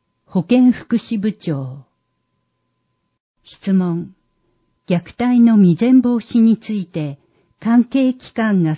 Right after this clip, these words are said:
早期に連携し、親子を支えられるよう、より実効性のある子育て支援体制の構築が必要では。答弁。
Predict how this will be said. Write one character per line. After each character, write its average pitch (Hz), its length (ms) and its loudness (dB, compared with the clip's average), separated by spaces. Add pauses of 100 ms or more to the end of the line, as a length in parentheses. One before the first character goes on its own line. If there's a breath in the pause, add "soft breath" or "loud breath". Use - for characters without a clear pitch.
早 254 200 -4
期 180 180 -2
に 147 160 2
連 196 260 -2
携 214 260 -6 (160)
し、 185 240 -12 (400)
親 240 260 -2
子 - 180 -4
を 147 60 -4
支 143 80 -10 (240)
え 233 220 -4
ら 233 160 -6
れ 220 140 -4
る 214 140 -6
よ 180 320 -6 (520)
う、 - 20 -6
よ 185 120 0
り 214 160 0
実 - 260 -12 (100)
効 262 180 0
性 262 320 0
の 240 200 4
あ 226 160 -2
る 165 260 -4 (240)
子 - 140 -6
育 254 340 -6
て 247 160 -2
支 175 220 -8
援 247 180 2
体 262 340 -4
制 190 200 0
の 151 160 0
構 214 260 -4
築 - 340 -6
が 202 120 0
必 - 300 -8
要 254 260 0
で 220 160 -2
は。 143 240 -10 (1300)
答 254 240 0
弁。 147 360 -8